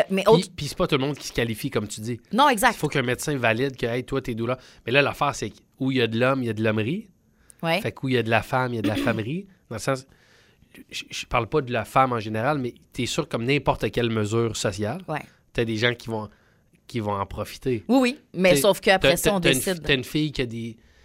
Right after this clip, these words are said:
Speaker 2: qui a des douleurs qui sont pas calibre par la job, mais qui a dit, « Hey, j'ai mon amie, euh, elle, elle a un, un jour payé par mois, je vais le prendre moi aussi. »
Speaker 1: Ouais, mais,
Speaker 2: Je te
Speaker 1: euh,
Speaker 2: dis pas que tout le monde ferait ça,
Speaker 1: non,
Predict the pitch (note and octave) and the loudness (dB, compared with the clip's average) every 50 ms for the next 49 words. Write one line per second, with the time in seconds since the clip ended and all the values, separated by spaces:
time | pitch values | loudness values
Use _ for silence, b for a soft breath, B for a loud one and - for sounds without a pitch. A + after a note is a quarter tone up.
0 | _ _ _ _ _ _ _ _ - - A#2+ A2 A#2 A#2 A2 A#2+ B2 A#2+ B2 C3 | _ _ _ _ _ _ _ _ -6 -4 -2 -2 -2 -2 0 0 2 2 2 2
1 | B2+ - - - B2+ A2 G#2+ - B2+ A2+ - B2 A2+ A2+ A#2+ B2+ B2+ G#2+ A2+ A2 | 0 -2 -4 -4 -4 -4 -2 -4 -4 -2 0 0 0 0 0 -2 -2 -4 -4 -2
2 | A2 A2+ A2 G#2+ G2 A2+ C3 C#3 C3+ B2+ A#2 G#2 - A2+ G#2 F#2+ G#2+ A2+ A#2 A2 | -2 -2 -2 -2 0 2 2 2 2 0 -4 -6 -6 -8 -6 -4 -4 -4 -4 -4
3 | G2+ A2 - - _ _ _ - G#2+ G#2 G#2+ G#2+ G#2+ G#2+ G#2+ A2 A2+ B2 B2 A#2 | -6 -10 -16 -20 _ _ _ -14 -10 -6 -4 -2 -2 -2 -2 -4 -4 -4 -6 -6
4 | A2 G#2 G2+ G2+ G2+ - - A#2 A#2 A2 G#2+ G#2+ G#2+ G#2+ G#2+ G#2 G#2+ A2 A2 A2 | -6 -6 -8 -10 -12 -12 -10 -8 -8 -6 -6 -6 -4 -4 -4 -6 -6 -6 -6 -4
5 | G#2+ A#2 A2+ - - A#2+ A2 A2+ A#2+ - A2 G#2 G2+ A2 A#2 A#2 G#2+ G#2 G2+ F#2+ | -4 -4 -4 -2 -2 -2 -2 -2 -4 -4 -6 -6 -4 -4 -4 -4 -4 -6 -8 -8
6 | - - A2+ A2 A2 A2 G#2+ G2+ - - E3+ - _ _ - - B3+ C4 - _ | -8 -6 -6 -6 -4 -4 -6 -8 -8 -12 -14 -14 _ _ -4 -2 -2 -2 -2 _
7 | _ b b b b b b D#3+ E3 E3+ E3+ D#3+ D#3 D3+ D3+ D3+ D3 C3 A#2 G2+ | _ b b b b b b 2 4 4 6 6 6 6 6 6 4 2 0 0
8 | - D3+ - - - D3 C3 C#3 C3+ - - B2+ A2+ G3 G3+ F3 E3+ E3+ | 0 0 2 2 2 4 4 4 4 2 0 0 4 6 6 6 6 4